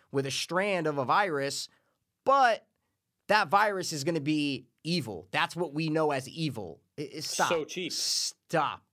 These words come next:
Speaker 1: dude. Stop.
Speaker 2: Yeah, she was like, "Well, you know, it's choosing who it wants to actually infect." You're like, "Huh?"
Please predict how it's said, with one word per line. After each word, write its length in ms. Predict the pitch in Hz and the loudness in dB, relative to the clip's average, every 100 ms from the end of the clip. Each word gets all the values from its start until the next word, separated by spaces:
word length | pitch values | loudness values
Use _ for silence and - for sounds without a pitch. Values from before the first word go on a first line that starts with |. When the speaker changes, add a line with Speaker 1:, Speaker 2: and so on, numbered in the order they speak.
| _ - | _ -12
Speaker 1:
dude. 260 | 120 110 98 | -12 -10 -6
Stop. 100 | 143 | -2
Speaker 2:
Yeah, 340 | 147 127 120 | -2 -2 -8
she 200 | - 151 | -8 -8
was 180 | 139 123 | -6 -4
like, 260 | 131 123 | -4 -4
"Well, 640 | 135 131 127 127 123 123 - _ _ _ _ _ _ _ | -6 -4 -4 -4 -6 -8 -12 _ _ _ _ _ _ _
you 100 | 135 | -8
know, 140 | 127 120 | -6 -6
it's 180 | 123 - | -6 -8
choosing 480 | - 180 156 143 | -6 -4 -4 -4
who 140 | 135 135 | -4 -6
it 80 | 127 | -4
wants 360 | 127 127 120 | -6 -6 -8
to 120 | - 120 | -8 -6
actually 420 | 120 - 123 117 | -6 -8 -8 -8
infect." 520 | 107 - 127 110 - | -10 -8 -6 -6 -12
You're 80 | 110 | -12
like, 160 | 110 98 | -10 -12
"Huh?" 460 | - 143 175 196 | -12 -8 -8 -10